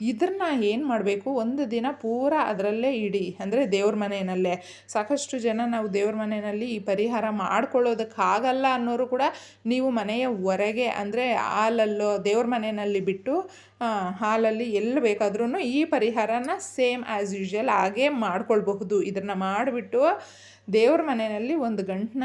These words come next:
ಇಡಿ ಸ್ನೇಹಿತರೆ. ಆಮೇಲೆ ಇದನ್ನ ಏನ್ ಮಾಡ್ಬೇಕು ಅಂದ್ರೆ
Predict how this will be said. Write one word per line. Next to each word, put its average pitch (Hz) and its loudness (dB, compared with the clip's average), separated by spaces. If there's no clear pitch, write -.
ಇಡಿ 226 0
ಸ್ನೇಹಿತರೆ. 233 -4
ಆಮೇಲೆ 262 2
ಇದನ್ನ 214 -2
ಏನ್ 226 -2
ಮಾಡ್ಬೇಕು 196 0
ಅಂದ್ರೆ 190 -2